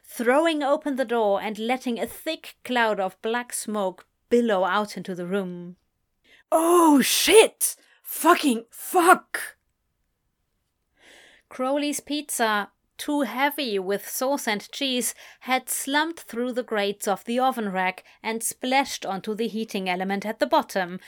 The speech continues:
immediately catching fire and curling into blackened crisps. Aziraphale's pizza looked surprisingly fine, and Crowley took it out,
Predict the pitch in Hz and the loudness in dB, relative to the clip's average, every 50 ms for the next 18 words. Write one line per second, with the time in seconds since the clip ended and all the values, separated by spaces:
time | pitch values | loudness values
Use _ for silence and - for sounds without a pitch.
0 | - - - - _ - 269 269 277 311 311 311 302 294 294 302 294 - 320 330 | -20 -20 -20 -8 _ -2 0 0 0 -2 -2 -4 -6 -6 -8 -8 -8 -6 -8 -8
1 | 330 - 330 339 330 - - 349 320 - - 285 262 262 262 262 262 269 262 - | -4 -2 -2 -2 -2 -2 -4 -6 -6 -2 -2 -2 0 0 -2 -2 -2 -2 -4 -4
2 | - 190 190 202 - - - - - 294 277 285 254 220 180 175 180 180 185 170 | -4 -6 -6 -8 -10 -14 -16 -8 -6 -4 -2 -2 0 -2 -2 -4 -6 -8 -10 -8
3 | 185 190 - - 180 156 - 185 196 233 233 - - 302 294 285 - - - 196 | -10 -10 -8 -10 -10 -10 -6 -4 -2 -4 -4 -4 -6 -8 -8 -8 -10 -6 -6 -6
4 | 185 - - - - - - - - - - - - - - _ _ _ _ _ | -4 -4 -8 -12 -12 -12 -12 -12 -10 -10 -10 -12 -14 -18 -20 _ _ _ _ _
5 | _ _ _ _ _ _ _ - - - - - - _ - - 202 202 190 - | _ _ _ _ _ _ _ -20 -20 -20 -20 -20 -20 _ -6 -2 -2 -2 -2 -2
6 | 302 339 403 370 - 262 254 240 233 - - - 262 254 240 - - 254 247 247 | 0 0 0 0 0 0 -2 -2 -4 -6 -8 -8 -10 -8 -8 -6 -4 -4 -4 -4
7 | 240 220 220 226 226 - _ - - - 185 185 - - - 269 294 349 339 269 | -2 -2 -2 -2 -2 -4 _ -8 -4 -4 -4 -4 -6 -8 -10 -8 -6 -4 -4 -4
8 | - - 180 180 185 196 214 254 285 269 - - 294 277 233 185 175 175 175 175 | -4 -4 -6 -6 -4 -4 -4 -4 -4 -4 -2 0 0 0 0 -2 -4 -6 -8 -8
9 | 185 - - - - - - 262 262 - - - - 285 294 302 302 262 254 226 | -10 -12 -16 -20 -12 -10 -8 -8 -8 -8 -12 -8 -4 -2 0 0 0 -2 -6 -8
10 | - - 196 185 - 262 262 254 254 233 208 190 196 196 | -6 -8 -6 -4 -4 -6 -4 -4 -2 -2 -2 -2 -4 -6